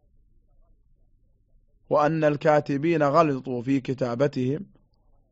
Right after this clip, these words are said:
فكتبوا "تستأنسوا" غلطا بدل "تستأذنوا"، لا يعول عليه،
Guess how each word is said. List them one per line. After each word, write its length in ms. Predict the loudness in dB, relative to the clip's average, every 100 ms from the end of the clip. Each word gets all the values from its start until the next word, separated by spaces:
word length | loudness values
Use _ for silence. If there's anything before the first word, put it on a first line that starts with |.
| _ _ _ _ _ _ -8
فكتبوا 640 | -4 -2 0 0 0 -4
"تستأنسوا" 960 | -2 -4 -2 -4 -2 -4 -4 -6 -8 -2
غلطا 600 | 0 2 0 0 -2 -4 _ _ _ _ _ _ _ _ _ _ _ _ _
بدل 400 | 0 2 4 2
"تستأذنوا"، 760 | -2 -6 -4 -4 0 -2 -2 -6 -12 _ _ _ _ _ _ _ _ _ _ _ -4
لا 280 | 0 2 2
يعول 580 | 2 0 -2 0 -2
عليه، 360 | -2 -4 -8 -10